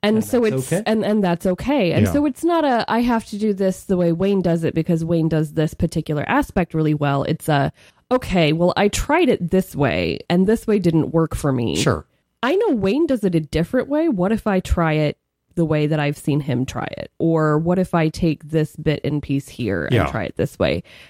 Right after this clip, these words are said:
Speaker 1: It's informing how I develop my style, but it's not controlling
Speaker 3: Yeah,
Speaker 1: how I
Speaker 3: and
Speaker 1: develop
Speaker 3: I think
Speaker 1: my
Speaker 3: that's
Speaker 1: style.
Speaker 3: a good, a good way of looking at it, because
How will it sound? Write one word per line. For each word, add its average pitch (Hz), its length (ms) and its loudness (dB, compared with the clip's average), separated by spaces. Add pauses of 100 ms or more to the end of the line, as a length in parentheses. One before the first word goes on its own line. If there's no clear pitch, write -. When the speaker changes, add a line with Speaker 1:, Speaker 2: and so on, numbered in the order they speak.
Speaker 1:
It's - 480 0 (380)
informing 240 800 0
how 294 340 -2
I 302 120 2
develop 277 440 0
my 262 140 2
style, 240 520 0
but 208 160 0
it's 170 220 -2
not 160 760 0 (380)
controlling 175 760 2
Speaker 3:
Yeah, 233 140 2
Speaker 1:
how 113 160 0
I 120 80 0
Speaker 3:
and 185 100 0
Speaker 1:
develop 180 220 0
Speaker 3:
I - 40 -4
think 202 100 0
Speaker 1:
my 175 60 -4
Speaker 3:
that's 170 140 0
Speaker 1:
style. 160 140 -2
Speaker 3:
a - 40 -6
good, 139 280 -2
a 139 80 2
good 127 140 2
way 117 120 2
of 98 120 -4
looking 113 340 0
at 87 160 0
it, 87 100 -8
because 101 640 -2